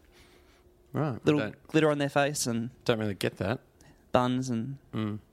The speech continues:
Speaker 2: spin around.
Speaker 1: Let's talk footy.
Speaker 2: And then you replied, you replied on the email trail.
Speaker 1: Yep.
Speaker 2: And you said Sam Mitchell.
Speaker 1: Yep.
Speaker 2: Yeah, he could be in the hundred metre cunt.
Speaker 1: Yep.
Speaker 2: So <laughs>
Speaker 1: I stand by that. He could do that.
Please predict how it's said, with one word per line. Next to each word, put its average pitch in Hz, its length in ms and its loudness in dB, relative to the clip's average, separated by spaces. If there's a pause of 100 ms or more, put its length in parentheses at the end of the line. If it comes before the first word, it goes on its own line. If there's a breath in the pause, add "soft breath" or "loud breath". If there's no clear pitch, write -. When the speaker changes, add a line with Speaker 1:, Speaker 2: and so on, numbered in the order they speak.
(260)
Speaker 2:
spin 123 260 0
around. 123 340 -2 (460 soft breath)
Speaker 1:
Let's 240 140 4
talk 220 180 4
footy. 220 260 2 (120)
Speaker 2:
And 151 100 2
then 160 100 4
you 185 140 4
replied, 139 540 2
you 143 160 2
replied 131 320 4
on 113 80 -2
the 113 100 0
email 113 200 2
trail. 110 460 2
Speaker 1:
Yep. 147 220 2
Speaker 2:
And 120 120 2
you 123 80 2
said 120 240 0
Sam 120 200 2
Mitchell. 123 340 0 (200)
Speaker 1:
Yep. 123 180 2
Speaker 2:
Yeah, 131 160 2
he 120 120 0
could 117 180 -2
be 113 260 2
in 110 80 -2
the 110 120 0
hundred 113 260 0
metre 107 200 0
cunt. 107 300 0 (180)
Speaker 1:
Yep. 131 180 2
Speaker 2:
So - 180 2
<laughs> 139 680 2
Speaker 1:
I 294 680 2
stand 202 240 2
by 202 160 4
that. 143 160 2
He 151 100 2
could 160 140 0
do 170 160 4
that. 107 200 0